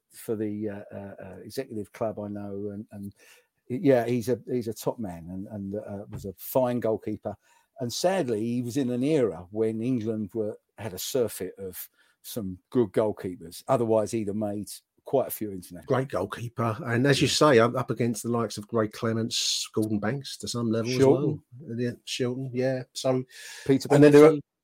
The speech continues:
Speaker 2: there was many, there were many, many goalkeepers of their kind of
Speaker 1: Mm.
Speaker 2: second rank at many of the first division sides that could easily have stepped into the, I'm thinking of Joe Corrigan at Manchester City, and, and,
Speaker 1: Yep.
Speaker 2: um, you know, all, all great, great goalkeepers, big boys. You know,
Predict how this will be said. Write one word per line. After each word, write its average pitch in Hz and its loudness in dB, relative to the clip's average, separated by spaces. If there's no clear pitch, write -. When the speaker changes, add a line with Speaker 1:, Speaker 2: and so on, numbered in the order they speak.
Speaker 2:
there 170 8
was 143 6
many, 160 12
there 143 10
were 147 10
many, 151 8
many 127 4
goalkeepers 127 2
of 113 -2
their 117 0
kind 139 -2
of 123 0
Speaker 1:
Mm. 120 -2
Speaker 2:
second 123 0
rank 120 -2
at 135 -2
many 139 2
of 123 -2
the 127 -2
first 139 2
division 147 0
sides 107 0
that 104 -10
could 120 -4
easily 101 -4
have 92 -8
stepped - -8
into 110 -10
the, 107 -12
I'm 123 -12
thinking 135 -2
of 104 -10
Joe 120 6
Corrigan 120 0
at 120 -2
Manchester 117 -2
City, 127 -2
and, 98 -8
and, 104 -6
Speaker 1:
Yep. 131 0
Speaker 2:
um, 107 -4
you 190 8
know, 156 8
all, 202 8
all 214 12
great, 151 4
great 147 0
goalkeepers, 110 -2
big 143 -8
boys. 127 0
You 131 -2
know, 113 0